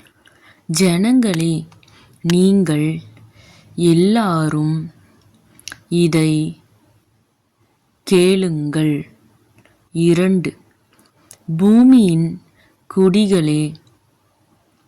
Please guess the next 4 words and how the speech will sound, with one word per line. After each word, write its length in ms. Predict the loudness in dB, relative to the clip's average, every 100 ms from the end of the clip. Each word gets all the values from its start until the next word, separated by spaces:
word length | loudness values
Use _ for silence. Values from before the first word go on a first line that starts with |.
| _ _ _ _ -20 -20 _ _
சிறியோரும் 1120 | -10 -2 0 2 4 4 4 2 0 -2 -4 -6 -12 _ _ _ _ _ _ _ _ _ _ _ _ _ _ _ _ 2
பெரியோரும் 880 | 4 4 2 0 0 -2 -2 -4 -8 -12 _ _ _ _ _ _ _ _ _ _ _ _ _ _ _ _ _ _ _ _ _ _ _ _ _ _ -8
ஐஸ்வர்யவான்களும் 1400 | -2 0 0 -2 -2 0 0 0 -2 -2 -2 -2 -2 -4 -8 -16 _ _ _ _ _ _ -20 -20 _ _ _ _ 0
எளியவர்களுமாகிய 1600 | 2 2 2 0 -2 -2 -4 -4 -2 0 0 0 -2 -4 -4 -4